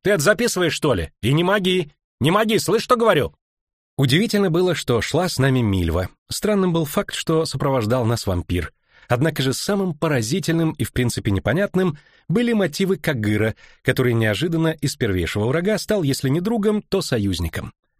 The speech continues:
Парень доказал это в битве на мосту, когда, не задумываясь, встал с мечом в руке рядом с ведьмаком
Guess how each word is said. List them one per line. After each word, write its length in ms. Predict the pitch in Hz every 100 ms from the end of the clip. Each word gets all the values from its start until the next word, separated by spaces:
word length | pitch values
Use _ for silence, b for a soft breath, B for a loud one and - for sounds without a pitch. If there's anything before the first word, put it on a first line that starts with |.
| _ _ _ -
Парень 300 | 226 220 202
доказал 400 | 165 139 180 185
это 180 | 151 147
в 80 |
битве 300 | 104 170 147
на 80 | 143
мосту, 340 | 135 127 - 131
когда, 300 | 123 151 196
не 100 | 214
задумываясь, 800 | 170 170 226 214 202 202 - -
встал 340 | - - 185 165
с 60 |
мечом 280 | 131 117 143
в 40 |
руке 280 | 123 143 208
рядом 240 | 185 180 147
с 120 | -
ведьмаком 560 | 113 113 - 214 185